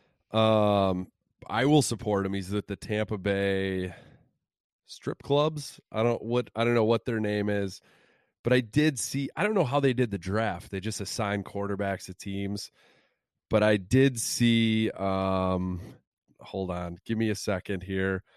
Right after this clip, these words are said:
There was a guy who went to a team who I'd never heard of, and his picture was hilarious. He has one of those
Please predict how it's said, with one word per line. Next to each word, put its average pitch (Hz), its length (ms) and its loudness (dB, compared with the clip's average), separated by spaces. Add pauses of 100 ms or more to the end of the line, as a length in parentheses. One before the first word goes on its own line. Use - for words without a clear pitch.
(400)
There 131 100 6
was 135 180 6
a 135 60 6
guy 127 540 6
who 123 180 6
went 110 260 4
to 117 100 2
a 104 60 2
team 107 340 0
who 98 120 2
I'd 92 140 -2
never 95 320 0
heard 95 220 -2
of, 110 280 0
and 98 120 -2
his 87 120 -4
picture - 460 -4
was 95 220 -2
hilarious. 95 680 -4
He 98 180 -4
has 98 260 -2
one 98 180 2
of 92 80 0
those 90 380 0